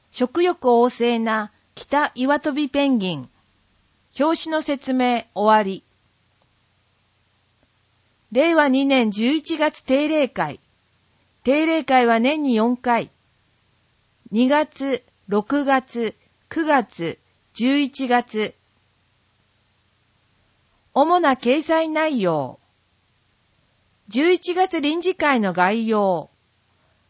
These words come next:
十一月定例会の概要。一般質問。令和元年度決算の議決結果と常任委員会における審査の主な内容。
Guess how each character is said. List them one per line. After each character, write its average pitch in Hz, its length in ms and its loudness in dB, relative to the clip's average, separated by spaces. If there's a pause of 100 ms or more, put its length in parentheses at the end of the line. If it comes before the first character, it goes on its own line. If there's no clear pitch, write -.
十 269 260 0
一 330 220 -2
月 330 240 0
定 294 260 0
例 339 200 0
会 233 240 2
の 180 180 -2
概 202 320 0
要。 180 400 2 (960)
一 220 160 -6 (100)
般 370 240 2
質 - 280 -8
問。 214 320 0 (1200)
令 285 220 4
和 285 160 4
元 262 260 2
年 277 220 0
度 220 100 0
決 240 240 -4
算 226 300 0
の 190 240 -2 (280)
議 196 140 -6
決 - 340 -6
結 320 280 -6
果 233 160 0
と 185 320 0 (280)
常 285 220 4
任 349 220 -2
委 254 80 -10
員 349 240 -4
会 285 240 0
に 262 100 2
お 247 100 2
け 247 160 0
る 226 220 0
審 370 300 -6
査 294 180 0
の 226 220 0
主 302 240 0
な 240 160 2
内 190 340 -2
容。 180 420 -2